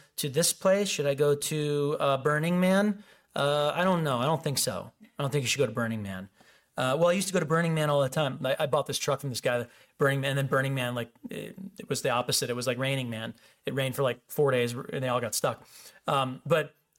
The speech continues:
from what I understand, from what, how he described it, Burning Man's not a great, uh, uh, place for Christians to hang out if they're really, really weak. I'll just leave it at that. But all these little things, if you see what athletes do, if you see what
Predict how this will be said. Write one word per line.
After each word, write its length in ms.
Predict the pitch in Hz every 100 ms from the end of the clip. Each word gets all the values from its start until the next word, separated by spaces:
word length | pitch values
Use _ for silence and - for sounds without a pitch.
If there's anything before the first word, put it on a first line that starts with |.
| _
from 160 | 175 190
what 120 | 226
I 120 | 214
understand, 580 | 208 180 208 196 190 185
from 140 | 175
what, 100 | 170
how 140 | 151 165
he 80 | 160
described 340 | 143 160 147
it, 80 | 135
Burning 240 | 180 190
Man's 240 | 175 160 151
not 140 | 147
a 40 |
great, 420 | 135 143 139 135 _ _ -
uh, 380 | 143 127 123 117 - _ - - -
uh, 200 | 127 120 -
place 260 | 165 151
for 120 | - 151
Christians 400 | 160 - 143 139
to 80 |
hang 220 | 135 139 135
out 260 | 131 131
if 160 | 139 -
they're 120 | 131
really, 200 | 127 123
really 200 | 117 113
weak. 300 | 101 92 - - -
I'll 80 | 131
just 140 | 131
leave 140 | 139 123
it 40 |
at 80 | 117
that. 220 | 110 92 _ _ _ _ -
But 240 | 165 147 _ _ _ _ _ - -
all 260 | 180 202
these 200 | 226 190
little 220 | 165 180 170
things, 500 | 156 117 98 - - _ _ _ _ _ -
if 140 | -
you 260 | 165 208 202
see 640 | - 196 190 185 180 - -
what 300 | 156 156 -
athletes 580 | 147 170 180 185 160 135
do, 440 | 139 147 110 -
if 160 | - 143
you 120 | 185
see 280 | 180 190 190
what 320 | 175 160 143